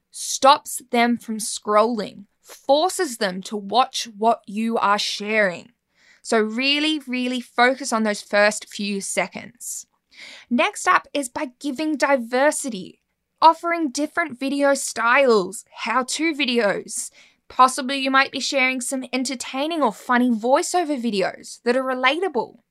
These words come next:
so that that way we're not only providing this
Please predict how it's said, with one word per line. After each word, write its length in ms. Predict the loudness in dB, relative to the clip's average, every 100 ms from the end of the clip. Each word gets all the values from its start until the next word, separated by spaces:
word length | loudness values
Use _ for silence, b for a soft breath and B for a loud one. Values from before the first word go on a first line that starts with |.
| -4
so 180 | 2 4
that 160 | 4
that 240 | 2 2 4
way 340 | 4 6 2 0
we're 200 | 0 0
not 360 | 4 4 4 0
only 480 | 2 4 2 2 0
providing 560 | -2 -4 2 2 2 0
this 200 | -2